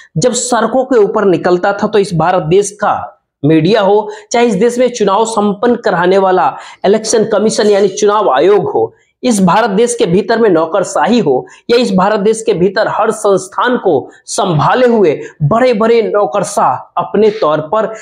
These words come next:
सियासी परिस्थितियों को आंकते जरूर थे।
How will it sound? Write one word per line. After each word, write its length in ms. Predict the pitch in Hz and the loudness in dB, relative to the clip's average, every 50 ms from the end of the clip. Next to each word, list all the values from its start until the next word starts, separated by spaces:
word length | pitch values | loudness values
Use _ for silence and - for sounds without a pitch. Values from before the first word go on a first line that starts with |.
| - - | -16 -12
सियासी 600 | - - - 208 208 170 185 185 - - - 277 | -8 -2 0 0 2 0 0 -4 -4 -2 0 0
परिस्थितियों 840 | 285 - - - - 208 208 202 202 - - 226 180 - 220 254 254 240 | 0 0 -4 -4 -2 0 0 0 0 -2 -2 -4 -2 0 2 2 2 2
को 140 | 240 247 | 2 0
आंकते 560 | 247 233 - - 180 185 185 185 - - 269 240 | 0 0 0 0 0 0 -2 -2 -2 -2 -2 0
जरूर 360 | 190 214 214 226 214 147 - - | 2 2 2 2 0 -2 -4 -6
थे। 140 | - 107 104 | -8 -8 -8